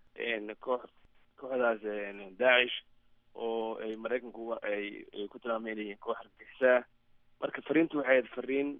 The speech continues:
reassurance ah oo hubin ah in waddanka Maraykanku uu, uu, uu dagaal kula jiro, uusan kula jirin keliya, een,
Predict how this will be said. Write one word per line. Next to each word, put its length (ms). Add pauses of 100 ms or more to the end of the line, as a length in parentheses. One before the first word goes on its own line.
reassurance 580
ah 80
oo 140
hubin 220
ah 120 (580)
in 100
waddanka 300
Maraykanku 460
uu, 340 (180)
uu, 220 (120)
uu 100
dagaal 280
kula 180
jiro, 320 (400)
uusan 180
kula 160
jirin 260
keliya, 380
een, 500